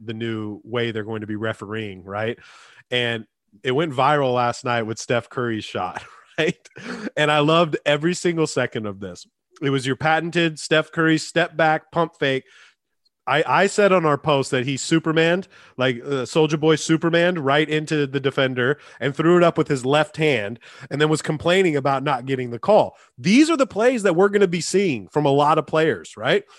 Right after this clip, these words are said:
And he was literally arguing it afterwards. But I, I, maybe it's because that's what they're used to doing, but I, I'm telling you guys, this is something that, that these players need to adjust to very quickly. 'Cause,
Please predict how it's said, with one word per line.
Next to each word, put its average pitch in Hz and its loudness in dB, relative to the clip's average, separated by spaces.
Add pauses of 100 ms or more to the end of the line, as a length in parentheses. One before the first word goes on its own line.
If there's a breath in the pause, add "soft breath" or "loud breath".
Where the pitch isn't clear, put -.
(180 loud breath)
And 147 0
he 247 4
was 262 2
literally 202 6
arguing 135 2
it 113 -4
afterwards. 110 -2 (720)
But 185 2 (680 loud breath)
I, 160 2
I, 180 -4
maybe 190 0
it's 208 -2
because 165 -2
that's 147 -6
what 147 -6
they're 139 0
used 127 -4
to 202 -4
doing, 196 0
but 135 2
I, 156 2
I'm 135 -2
telling 175 0
you 135 0
guys, 120 0
this 139 -6
is 165 -8
something 170 -2
that, 117 -6
that 120 -2
these 143 -8
players 147 0
need 127 -4
to 123 -4
adjust 117 -4
to 110 -6 (320 loud breath)
very 151 2
quickly. 101 -4
'Cause, 135 -2